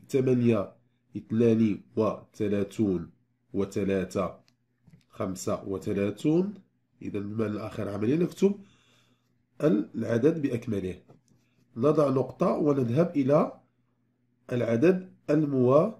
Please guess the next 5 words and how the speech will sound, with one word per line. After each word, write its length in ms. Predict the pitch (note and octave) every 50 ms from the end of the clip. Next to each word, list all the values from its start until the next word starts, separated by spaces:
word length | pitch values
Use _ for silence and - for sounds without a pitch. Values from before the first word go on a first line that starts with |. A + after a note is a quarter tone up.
| _ _ _ _ _ _ _ _ -
الموالي. 480 | E3 D#3 C#3+ B2+ A2+ G#2+ G2 F2 F2 E2
إذا 160 | D#2+ F#2 F#2+
ستة 320 | F#2 - D#3+ B2+ - D#3
في 160 | C3 D3 C3
اثنان، 640 | B2+ A#2+ - B2+ C3 C3+ D3 E3 F3+ G3+ G#3 A#3 -